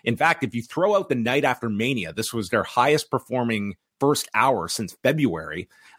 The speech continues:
Um, but because of that higher first hour, they did have a big drop in the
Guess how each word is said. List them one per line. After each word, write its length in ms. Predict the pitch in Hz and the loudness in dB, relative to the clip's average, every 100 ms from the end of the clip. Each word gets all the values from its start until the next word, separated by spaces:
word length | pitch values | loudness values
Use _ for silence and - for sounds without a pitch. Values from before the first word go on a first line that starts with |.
| - | 0
Um, 300 | - 185 - | 2 2 2
but 140 | 240 | 0
because 240 | - 170 165 | 2 0 2
of 80 | |
that 160 | 127 120 | 2 0
higher 300 | - 143 127 | 2 2 2
first 280 | - 135 - | 2 -2 2
hour, 280 | 113 135 131 | 2 2 2
they 160 | 107 | 0
did 140 | 113 131 | 2 2
have 120 | 104 | 2
a 60 | |
big 340 | 92 - 123 104 | -2 -2 -2 -2
drop 380 | 104 101 92 - | -2 0 0 -4
in 180 | 117 | -8
the 180 | 104 101 | -6 -8